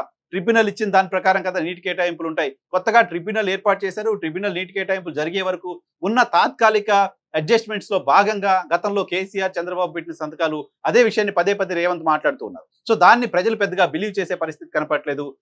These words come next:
పాలమూరు ప్రాజెక్టు సంబంధించిన డీపీఆర్ ని కేంద్ర ప్రభుత్వం తిప్పి పడితే, తిప్పి పంపితే, ముఖ్యమంత్రి, పాలమూరు జిల్లాకు సంబంధించిన వ్యక్తి కనీసం స్పందించకపోవడం ఏంటి అనే ప్రశ్నకు,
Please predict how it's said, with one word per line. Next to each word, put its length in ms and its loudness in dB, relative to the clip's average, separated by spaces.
పాలమూరు 460 6
ప్రాజెక్టు 540 2
సంబంధించిన 340 -2
డీపీఆర్ 460 0
ని 40 -6
కేంద్ర 300 -2
ప్రభుత్వం 380 -6
తిప్పి 240 -10
పడితే, 300 -4
తిప్పి 340 -6
పంపితే, 460 -2
ముఖ్యమంత్రి, 520 0
పాలమూరు 360 6
జిల్లాకు 300 4
సంబంధించిన 380 -6
వ్యక్తి 280 -10
కనీసం 440 4
స్పందించకపోవడం 880 -6
ఏంటి 240 -8
అనే 140 -2
ప్రశ్నకు, 480 -6